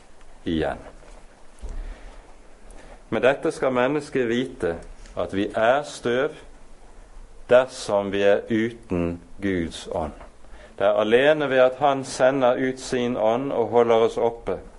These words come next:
dag for dag, at vi er liv, og er også det som Gud har skapt oss til å være, er i Hans bilde. Med det sier også Bibelen noe helt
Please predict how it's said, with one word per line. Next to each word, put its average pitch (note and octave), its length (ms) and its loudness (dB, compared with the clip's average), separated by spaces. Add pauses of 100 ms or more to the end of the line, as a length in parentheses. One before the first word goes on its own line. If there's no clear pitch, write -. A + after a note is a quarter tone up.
(320)
dag C3 440 4
for - 220 -4
dag, A2+ 320 4 (540)
at G#2+ 180 -6
vi G#2+ 180 0
er A#2 280 4
liv, A#2 440 -2 (1200)
og G#2+ 140 -2
er A2 280 2
også A2+ 480 -2
det G#2+ 200 2
som G2+ 280 -6
Gud G#2+ 240 -2
har F#2+ 160 -2
skapt - 460 -4
oss G2 200 -4
til F#2 220 -4
å F2 80 0
være, F2 440 0 (360)
er F#2 320 2 (340)
i G2 220 2
Hans F2+ 400 -4
bilde. D#2+ 420 -4 (1900)
Med D3+ 300 4
det D3+ 220 6
sier C#3+ 380 0
også D3+ 280 -2
Bibelen A#2+ 640 -2
noe A#2+ 280 0
helt C3 300 0